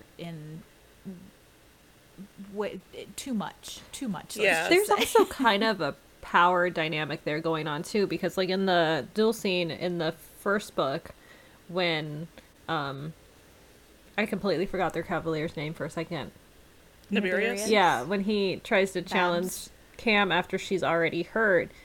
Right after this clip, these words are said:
Speaker 3: and Corona Beth tries to stop it, and Anthony's like, "No, it's going to happen."
Speaker 2: Mm-hmm.
Speaker 3: And then
Speaker 1: Yeah.
Speaker 3: she was like, "What are you gonna do about it?" And Corona Beth's like, "I can't do anything about this."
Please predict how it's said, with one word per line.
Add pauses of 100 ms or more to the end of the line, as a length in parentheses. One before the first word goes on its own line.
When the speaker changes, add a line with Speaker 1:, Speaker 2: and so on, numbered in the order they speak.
(280)
Speaker 3:
and (500)
Corona
Beth
tries
to
stop
it,
and
Anthony's
like,
"No,
it's
going
to
happen." (460)
Speaker 2:
Mm-hmm. (120)
Speaker 3:
And
then
Speaker 1:
Yeah.
Speaker 3:
she
was
like,
"What
are
you
gonna
do
about
it?"
And
Corona
Beth's
like,
"I
can't
do
anything
about
this."